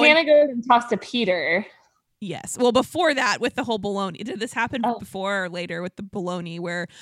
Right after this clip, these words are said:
Speaker 1: it makes Luke so mad he rises up and starts screaming <laughs>
Speaker 2: Oh, yeah.
Speaker 1: in
Speaker 2: When he
Speaker 1: Garrett's
Speaker 2: gets
Speaker 1: face and,
Speaker 2: angry.
Speaker 1: like, picks up bologna and is like, "You're just,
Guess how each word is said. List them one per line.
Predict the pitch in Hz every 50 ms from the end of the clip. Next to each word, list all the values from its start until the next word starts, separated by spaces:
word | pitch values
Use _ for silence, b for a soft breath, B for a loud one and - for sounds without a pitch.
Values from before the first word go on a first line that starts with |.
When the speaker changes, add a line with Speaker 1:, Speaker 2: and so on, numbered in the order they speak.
| B B
Speaker 1:
it | - 226 233 202
makes | 233 247 - -
Luke | - 233 233 240 233 -
so | - - 262 226 226
mad | 226 220 196 196
he | 214 220 180 170
rises | 185 220 226 196 208 233 226 233 247 208
up | 208 196 208 -
and | 214 190 -
starts | - 220 202 202
screaming | - - - - - 202 214 214 214 233 359 349 381 - B B B B B B B
<laughs> | B _ _ _ _ _ _ -
Speaker 2:
Oh, | 220 214 202
yeah. | 190 180 160 151 147 135
Speaker 1:
in | 226
Speaker 2:
When |
he | - - 349
Speaker 1:
Garrett's | 320 330 330 - -
Speaker 2:
gets | - - 339
Speaker 1:
face | 302 294 302 -
and, | - 294
Speaker 2:
angry. | 254 240 233
Speaker 1:
like, | -
picks | - - - 330 349 - -
up | 339 285 -
bologna | 226 254 240 233 226 233 240 240 233
and | 220
is | 220 220 220
like, | 247 233 226 -
"You're | 220 247 370 359 381 403 370
just, | 277 240 294 330 -